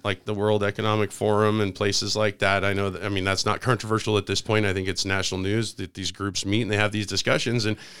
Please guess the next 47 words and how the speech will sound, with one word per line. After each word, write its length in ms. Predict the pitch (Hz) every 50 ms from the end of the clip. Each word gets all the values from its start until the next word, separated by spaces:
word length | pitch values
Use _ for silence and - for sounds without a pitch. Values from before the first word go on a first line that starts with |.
| - - _
their 120 | - 113
number 260 | 113 113 113 113 107 117
one 200 | 117 117 113 107
thing 280 | - 123 139 151 143 131
is 240 | 120 117 104 - - - - - _ -
they 100 | 104 98
wanna 260 | 98 110 117 117 113
control 760 | - - 131 113 - - 135 135 123 117 104 98 107 110 -
information 800 | 92 110 110 107 - 113 107 104 104 98 98 107 - - 107 113
and 120 | 110 101 104
what 160 | 101 - -
people 300 | - 101 98 - 101 101
say 240 | - - 104 101 98
on 120 | 104 104 101
the 140 | 104 113
internet. 400 | 143 180 180 135 107 101 98 - - - - - - _ _
And 460 | - 117 113 117 113 110 110 107 104 - -
I, 200 | 73 67 - - - -
I, 260 | 101 110 110 107 98 104 _ _ _ -
you 100 | 120 104
know, 320 | 107 110 107 104 98 - _ _ _ _ _
I 80 | 120 123
think 220 | - - 147 143 -
there 140 | 131 117
should 300 | 101 - - 131 123 120 -
be 120 | 120 123
a 80 | 110 95
limit 360 | 90 95 107 110 120 131 127
of 140 | - - 101 98
what 160 | 113 117 117
you 140 | 123 117 110
can 180 | - 113 104
do 180 | 101 107 113 113
on 120 | 113 113
the 120 | 110 107 104
internet, 360 | 107 110 117 120 123 120 -
like 160 | 110 98 90
some 160 | - - 104 107
of 60 | 95
the 100 | 98 92
stuff 320 | - - - 107 104 - -
that 220 | 104 90 - _ _ _ _
our 140 | 107 98 95
children 480 | - - - 110 104 104 98 104 104 95
have 240 | 92 104 101 92
access 480 | 92 101 131 127 - - 147 - - -
to, 320 | - - 139 143 165 190